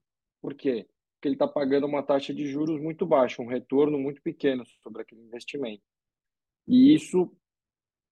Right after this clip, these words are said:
é algo que está acontecendo e vários bancos têm esses títulos no balanço, mas como a gente comentou, olhando aqui na, na figurinha que tá na tela, né, todos esses que tão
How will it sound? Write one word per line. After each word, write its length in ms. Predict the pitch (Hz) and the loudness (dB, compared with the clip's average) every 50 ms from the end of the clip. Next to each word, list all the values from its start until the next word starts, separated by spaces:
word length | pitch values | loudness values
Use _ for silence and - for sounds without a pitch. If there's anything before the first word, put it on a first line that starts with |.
| _ _ _ _ - _ - | _ _ _ _ -20 _ -2
é 120 | 143 139 | 2 4
algo 300 | 135 135 143 143 143 135 | 4 4 4 4 0 -2
que 80 | - - | -6 -10
está 300 | - - - 143 143 151 | -8 -4 -2 0 0 0
acontecendo 640 | 147 - 175 175 165 - - - 135 139 160 175 | -2 0 -2 -2 -2 -4 -4 -4 -4 -2 -2 -4
e 40 | 175 | -6
vários 440 | 139 127 135 139 151 160 175 165 147 | -4 -2 -2 -2 0 -2 -4 -4 -6
bancos 720 | 131 131 131 135 143 151 147 - 175 170 165 - - _ _ _ _ _ _ _ _ _ _ _ - - - _ _ _ _ _ _ _ _ _ _ _ _ | -6 -6 -4 -4 -6 -8 -8 -10 -12 -12 -12 -14 -20 _ _ _ _ _ _ _ _ _ _ _ -20 -20 -20 _ _ _ _ _ _ _ _ _ _ _ _
têm 480 | - 151 143 139 143 151 175 180 175 - - _ _ _ _ _ _ _ _ _ | 0 2 4 4 2 0 -2 -4 -8 -10 -14 _ _ _ _ _ _ _ _ _
esses 360 | - 143 143 135 - - 151 | -4 -4 -2 -2 -4 -6 -8
títulos 480 | - - - 143 139 139 - 143 143 135 | -8 -2 0 0 0 0 -2 -4 -4 -4
no 80 | 143 151 | -4 0
balanço, 540 | 151 156 151 147 147 156 185 190 185 - | 2 2 2 2 2 0 -2 -4 -4 -6
mas 140 | 165 151 139 | -8 -8 -6
como 180 | - 151 151 147 | -6 -4 -2 0
a 60 | 147 | 0
gente 200 | 147 151 143 - | 0 -2 -4 -4
comentou, 720 | - 151 143 143 143 139 135 - - 135 135 147 - - - _ _ _ _ _ _ | -4 -4 -2 -2 -2 -4 -4 -4 -2 0 0 0 -2 -4 -10 _ _ _ _ _ _
olhando 360 | - 127 127 131 135 135 135 | -8 -4 -4 -2 -2 -2 -4
aqui 180 | 127 - - 123 | -4 -6 -6 -6
na, 140 | 127 127 - - _ | -6 -6 -8 -10 _
na 240 | 123 123 123 123 120 | -8 -6 -4 -6 -4
figurinha 480 | - - 123 123 123 123 120 123 127 | -4 -4 -2 -2 -2 -2 -2 -2 -4
que 100 | 117 - | -6 -4
tá 120 | - 131 135 | -4 -2 -2
na 100 | 139 139 | -2 -2
tela, 460 | 139 - 151 165 180 175 156 143 135 | 0 2 4 4 4 4 2 0 -2
né, 320 | 135 143 147 151 - - - _ _ _ _ _ _ _ _ | -2 -4 -6 -8 -10 -14 -20 _ _ _ _ _ _ _ _
todos 340 | - 156 156 151 165 143 143 | -2 0 0 2 2 2 4
esses 340 | 151 143 139 - 139 131 - | 4 4 2 0 -6 -10 -6
que 120 | - 135 | -6 -6
tão 500 | 135 - 131 127 127 123 120 110 104 101 | -4 -2 -2 -2 0 -2 -2 -6 -8 -12